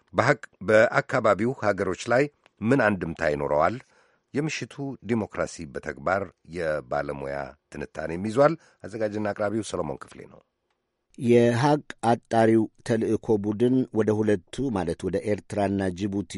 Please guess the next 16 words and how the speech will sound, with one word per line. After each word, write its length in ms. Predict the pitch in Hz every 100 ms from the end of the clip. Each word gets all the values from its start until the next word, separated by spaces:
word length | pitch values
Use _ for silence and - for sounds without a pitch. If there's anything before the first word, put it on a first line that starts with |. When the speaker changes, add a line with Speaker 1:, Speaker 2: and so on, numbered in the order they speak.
| 92
Speaker 2:
እንዲላክ 560 | 98 95 101 95 127 123 - _ _ - - - -
በአፍሪካ 400 | 101 107 113 117 127
ህብረት 300 | 127 131 127
የቀረበውን 560 | - 117 113 107 98
ሐሳብ 420 | 90 90 - 143 147 _ _ _ _ _ -
የጸጥታው 560 | 113 - 127 120 143
ምክር 260 | 131 117 117
ቤት 180 | 120 113
አባላት 400 | 110 101 104 107
ይደግፉታል 760 | - 107 98 90 - 95 95 90 85
ሲሉ 220 | - 98 113
ትላንት 320 | - 101 90 85
በጋዜጣዊ 580 | 87 98 92 92 87 90
መግለጫ 360 | 87 87 98 85
ላይ 160 | 87 87
ያስታወቁት 680 | 90 90 - 101 104 131 143